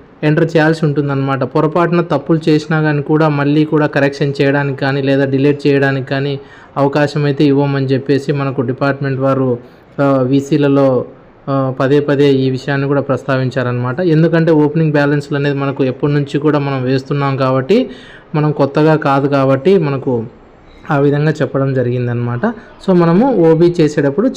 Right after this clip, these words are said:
చాలా జాగ్రత్తగా సంయమనంతో చూసుకొని మనము జాగ్రత్తగా వేయాల్సి ఉంటుందన్నమాట. So, ఇది ఒకసారి మాత్రమే ఎంటర్ చేయాలి. చూడండి, నేను ఇప్పుడు ఒకవేళ రైస్, ఆ, త్రీ కేజీస్ ప్యాకెట్స్ తప్పు వేశాను అనుకోండి,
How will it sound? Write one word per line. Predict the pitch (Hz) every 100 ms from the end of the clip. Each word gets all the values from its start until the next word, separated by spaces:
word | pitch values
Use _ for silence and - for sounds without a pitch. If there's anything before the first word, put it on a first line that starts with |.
| 156
చాలా | 143
జాగ్రత్తగా | 131 135 131 147 139 143 170
సంయమనంతో | 196 135 139 139 139 139 131 247 294 - - - -
చూసుకొని | 156 - 165 185 277 - - - - -
మనము | 156 170 240
జాగ్రత్తగా | 165 147 151 151 165 240
వేయాల్సి | 151 143 139 139
ఉంటుందన్నమాట. | 180 135 135 131 127 127 120
So, | 120 - - - 196
ఇది | 185
ఒకసారి | 180 170 165 170 170
మాత్రమే | 165 156 160 190 277 - - - -
ఎంటర్ | 156 156
చేయాలి. | 156 151 139 151
చూడండి, | 170 170
నేను | 180 165
ఇప్పుడు | 160 165 170 151 - - - 147
ఒకవేళ | 156 175 180
రైస్, | 147 151 175 196 180 175 170 -
ఆ, | 151 151 143 143 139 160 -
త్రీ | 156
కేజీస్ | 160 185 175 156
ప్యాకెట్స్ | 151 151 160
తప్పు | - 139 -
వేశాను | 175 165 165 151
అనుకోండి, | 139 135 131 143 180